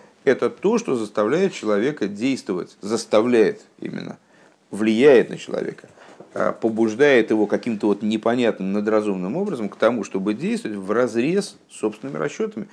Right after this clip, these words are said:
Сам прекрасно понимает, что ему, э, нельзя, э, там,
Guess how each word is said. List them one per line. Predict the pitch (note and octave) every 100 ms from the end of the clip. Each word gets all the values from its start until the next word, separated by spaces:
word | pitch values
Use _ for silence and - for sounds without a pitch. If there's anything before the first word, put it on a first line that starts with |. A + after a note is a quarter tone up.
| - -
Сам | - A#2+ G#2
прекрасно | G#2+ G#2+ D#3 A#2+ G#2+
понимает, | G#2+ A2 D#3 D3
что | -
ему, | F#2+ A2 A#2 - - _
э, | - G2+ G2 G2 G2
нельзя, | G2+ G2+ G2+ A#2+ C#3 - _ _ _ _ _ _ _ _ _ _ -
э, | -
там, | -